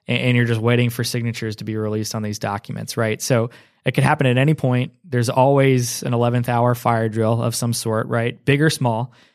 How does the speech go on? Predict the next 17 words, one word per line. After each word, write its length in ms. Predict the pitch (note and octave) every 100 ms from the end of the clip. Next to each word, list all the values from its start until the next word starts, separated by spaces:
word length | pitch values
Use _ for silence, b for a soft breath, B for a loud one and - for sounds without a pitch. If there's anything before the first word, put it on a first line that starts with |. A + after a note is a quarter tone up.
| _
as 220 | B2+ C3+
a 60 | B2+
founder 500 | C3+ C3+ A2+ A#2+ -
particularly, 560 | B2+ B2 A#2 G#2+ G#2+ A#2+
right? 260 | A#2 A#2+
You're 120 | C3
just 380 | B2+ B2+ - -
kind 180 | - B2+
of 80 | A2 _
sitting 300 | - D#3 D#3
there 160 | C3+ B2
waiting 480 | C3 C3 A2 B2+ C3+ b b
until 320 | B2+ A#2+ C#3+
the 160 | C3 B2+
point 420 | A#2+ C3 C3 -
of 520 | - A#2+ A#2 A2+ - -
signature 600 | - F3 C3+ - A#2